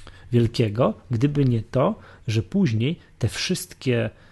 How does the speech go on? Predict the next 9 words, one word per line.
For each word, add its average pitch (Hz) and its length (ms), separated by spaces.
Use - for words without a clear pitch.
e, 104 720
nasze 117 260
zaznaczenia, 117 720
notatki 113 840
są 110 220
w 110 60
jednym 160 340
miejscu 120 280
zgrupowane. 98 600